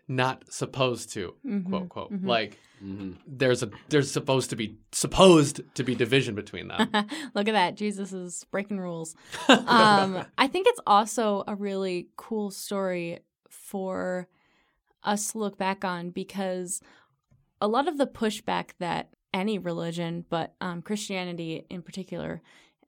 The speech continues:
Speaker 2: um, gets is that women are, are nothing. They're not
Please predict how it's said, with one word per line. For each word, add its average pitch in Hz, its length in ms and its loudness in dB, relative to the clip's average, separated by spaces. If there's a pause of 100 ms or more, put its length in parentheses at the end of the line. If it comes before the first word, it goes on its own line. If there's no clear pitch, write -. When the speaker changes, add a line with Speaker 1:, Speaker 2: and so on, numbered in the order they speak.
Speaker 2:
um, 165 520 -6 (280)
gets - 460 -4 (100)
is 180 520 -4 (380)
that 180 420 -2 (440)
women 214 380 -2
are, 185 440 0 (260)
are 180 420 0 (240)
nothing. 202 460 -2
They're 185 100 -4
not 175 300 -4